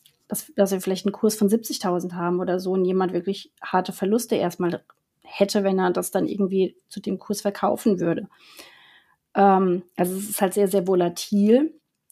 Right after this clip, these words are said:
Mit dieser volatil-, Volatilität muss man umgehen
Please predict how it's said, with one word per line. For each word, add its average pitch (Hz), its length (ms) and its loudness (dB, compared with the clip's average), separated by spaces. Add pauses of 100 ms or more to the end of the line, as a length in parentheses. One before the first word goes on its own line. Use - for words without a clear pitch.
(140)
Mit 214 160 2
dieser 185 220 2
volatil-, 175 760 2
Volatilität 185 920 -2
muss 202 160 -6
man 180 100 2
umgehen 262 920 2